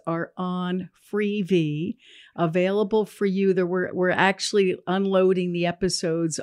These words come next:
across the next few months. But you can go to Freevee, which is on Amazon,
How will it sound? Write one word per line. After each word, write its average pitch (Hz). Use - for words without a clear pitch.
across 175
the 175
next 165
few 185
months. 165
But 185
you 196
can 190
go 185
to 170
Freevee, 214
which 196
is 165
on 151
Amazon, 208